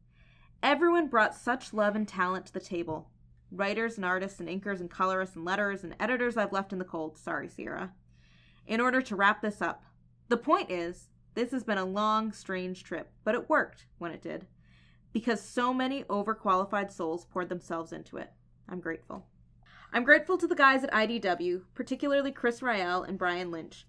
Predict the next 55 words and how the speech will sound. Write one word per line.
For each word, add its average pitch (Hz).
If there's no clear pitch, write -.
for 220
handling 220
the 233
Angel 190
series 180
with 185
such -
passion 190
and 220
hilarity, 165
and 214
for 240
being 233
kind 240
and 277
cooperative 190
when 185
I 185
decided 185
the 185
two 247
universes 185
needed 185
to 185
be 180
under 165
one 165
roof. 160
And 262
I'm 294
grateful 320
to -
you 226
guys 180
for 208
coming 196
on 185
the 180
ride. 160
I 220
promise 233
it 302
won't 220
get -
smoother. 175
We've 240
got 247
a 233
lot 220
of 269
new 185
and 190
old 185
friends 170
along, 165